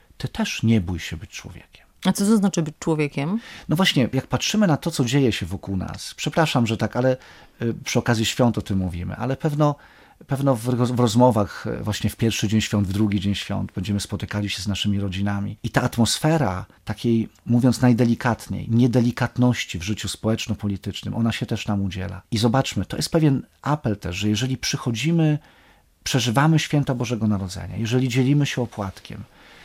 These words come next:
Speaker 1: jeżeli potrafimy być w tym czasie naprawdę dla siebie życzliwi, to żeby to nie była kwestia tylko tych dni.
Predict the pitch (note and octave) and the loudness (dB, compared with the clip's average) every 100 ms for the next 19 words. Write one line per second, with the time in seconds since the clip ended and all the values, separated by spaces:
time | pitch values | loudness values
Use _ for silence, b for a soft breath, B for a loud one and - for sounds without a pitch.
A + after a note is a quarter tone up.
0 | b b G#2 A#2 C3 D3 - C3 - C3+ | b b 0 2 4 2 0 -6 -2 -4
1 | - E3 D#3+ C3 C#3 - C#3+ - C#3+ C#3+ | -2 2 4 4 0 0 -2 0 -2 -2
2 | C3 B2 B2 - C#3+ D3 A#2+ A2+ - A#2 | -2 0 -2 0 -4 0 -2 -2 -2 -2
3 | A2+ G#2+ - G#2 F2+ G#2 - b b - | -2 -2 -4 -4 -4 -6 -14 b b -4
4 | A#2+ B2+ C3 C#3 C#3+ C3 D#3 C#3+ - D3+ | -2 0 0 4 4 4 0 0 -2 -2
5 | - C3+ E3 D#3+ C#3 B2+ G#2 G2 F2+ F#2+ | -2 -2 0 0 -2 -4 -4 -6 -8 -10